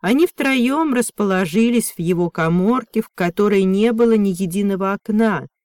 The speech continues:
зато имелся сильный кондишн и яркое искусственное освещение. «Попался», удовлетворённо произнёс Филипп,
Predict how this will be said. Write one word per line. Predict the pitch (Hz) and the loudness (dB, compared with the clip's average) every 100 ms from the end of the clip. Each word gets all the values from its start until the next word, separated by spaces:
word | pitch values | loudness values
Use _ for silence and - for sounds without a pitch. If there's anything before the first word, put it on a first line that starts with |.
| _ | _
зато | 165 170 175 190 190 | -6 -2 -2 0 2
имелся | 185 180 175 - 165 | 2 0 -2 -4 -6
сильный | - 190 185 170 160 147 - | -4 -4 -2 -2 -2 -6 -6
кондишн | 165 156 147 135 196 262 - 277 277 _ _ _ - | -2 -2 -4 -4 -2 -2 -6 -8 -8 _ _ _ -6
и | 180 | -2
яркое | 156 170 180 226 - 226 | 0 0 0 -2 0 0
искусственное | 226 151 - - 160 175 - 175 175 160 151 - - | 0 -2 -12 -8 -4 -4 -2 -2 -2 -4 -6 -10 -10
освещение. | 147 - 143 156 - - 170 156 127 120 131 _ _ _ _ _ _ _ _ - | -8 -6 -8 -10 -10 -4 -4 -4 -6 -10 -14 _ _ _ _ _ _ _ _ -6
«Попался», | 160 185 160 139 117 - - - _ - | -2 0 0 0 -4 -10 -16 -20 _ -8
удовлетворённо | 165 165 160 156 151 156 175 214 226 202 | -2 -2 -2 -4 -2 0 2 4 2 0
произнёс | 160 151 147 165 160 - | -2 -6 -2 -2 -2 -6
Филипп, | - 156 185 220 | -8 -4 0 0